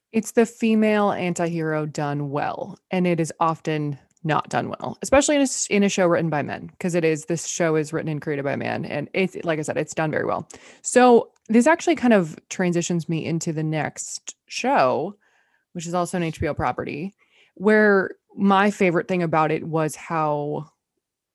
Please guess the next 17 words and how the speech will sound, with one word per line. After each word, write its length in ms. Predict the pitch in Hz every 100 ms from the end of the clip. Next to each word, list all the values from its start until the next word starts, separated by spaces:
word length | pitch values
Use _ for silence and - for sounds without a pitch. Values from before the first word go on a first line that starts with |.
| _ _ _ 170
well 460 | 170 165 156 151
developed 720 | 151 170 147 151 139 135 -
the 80 | 165
characters 520 | - 156 147 156 151
were, 420 | 151 139 127 185
and 140 | 247 202
almost, 280 | 185 190 -
I 80 | 190
wa-, 120 | 196 -
I 40 |
wanna 80 | 196
say 120 | 185
how 100 | 185
realistic 680 | 160 160 143 139 - - 240
they 140 | 262 277
were. 320 | 285 302 330 _ _ _ _ _ -
Um, 520 | 202 196 180 170